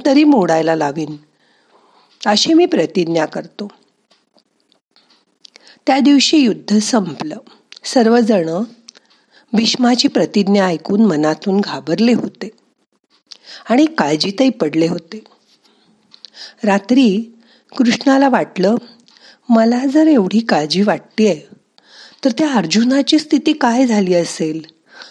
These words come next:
त्याला किती चिंता लागून राहिली असेल भीष्म प्रतिज्ञा ऐकल्यावर?"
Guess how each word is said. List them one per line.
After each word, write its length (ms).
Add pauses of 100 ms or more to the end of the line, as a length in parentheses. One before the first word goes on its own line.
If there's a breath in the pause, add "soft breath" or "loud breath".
(200 loud breath)
त्याला 320
किती 340
चिंता 480
लागून 360
राहिली 340
असेल 460
भीष्म 360
प्रतिज्ञा 580
ऐकल्यावर?" 560